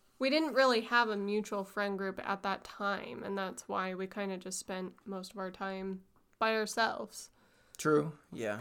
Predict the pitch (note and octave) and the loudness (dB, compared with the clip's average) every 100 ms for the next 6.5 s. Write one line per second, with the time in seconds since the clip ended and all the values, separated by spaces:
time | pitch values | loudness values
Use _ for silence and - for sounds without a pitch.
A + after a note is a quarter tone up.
0 | - A2 - A#2+ A2+ G#2+ G#2+ - _ - | -8 -12 -8 -8 -6 -8 -10 -16 _ -20
1 | - C#3 A2+ - B2 A#2+ A2 A2 A#2 A2+ | -6 -4 -4 -4 -6 -6 -8 -6 -8 -8
2 | A#2 A2+ G2 A#2+ A2 G#2 A2 A#2 A2 - | -8 -8 -8 -8 -8 -8 -8 -8 -8 -10
3 | G#2+ - A#2+ G#2+ A2 - - - B3 A#3 | -10 -10 -8 -8 -10 -14 -20 -6 0 0
4 | - C3 - F2+ - G2+ G#2+ G#2 G#2 A2+ | 0 -6 -6 -10 -8 -8 -6 -8 -10 -12
5 | - A3+ - G#3+ - - - - - _ | -10 -10 -8 -12 -18 -20 -20 -20 -20 _
6 | C#3 C#3 C#3 - | 6 6 4 -6